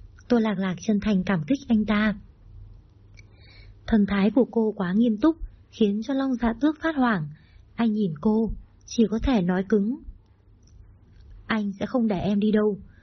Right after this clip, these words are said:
Chúng ta ký hợp đồng năm năm, em nên nhớ là nếu nghỉ việc, em sẽ vi phạm hợp đồng."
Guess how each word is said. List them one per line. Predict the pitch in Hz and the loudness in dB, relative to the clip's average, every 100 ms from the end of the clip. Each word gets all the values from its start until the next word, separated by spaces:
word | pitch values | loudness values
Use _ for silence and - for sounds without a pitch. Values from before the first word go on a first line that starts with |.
| - - | -20 -2
Chúng | 208 208 | 0 2
ta | 254 247 | 0 0
ký | - 226 | 0 2
hợp | 277 277 | 2 0
đồng | 196 170 | 0 2
năm | 202 208 | 2 2
năm, | 220 226 208 - - - | 2 0 -2 -8 -20 -6
em | - 208 | 0 4
nên | 220 202 | 4 4
nhớ | 196 180 233 302 - - - | 4 4 2 -2 -10 -10 -2
là | 214 202 | 0 2
nếu | 196 220 | 4 4
nghỉ | 294 220 | 4 4
việc, | 175 185 185 - _ - | 4 0 -2 -18 _ -2
em | 226 196 | 0 0
sẽ | 208 | 2
vi | 226 233 | 2 2
phạm | 233 214 | 0 0
hợp | 175 196 | -2 0
đồng." | 196 190 | 0 0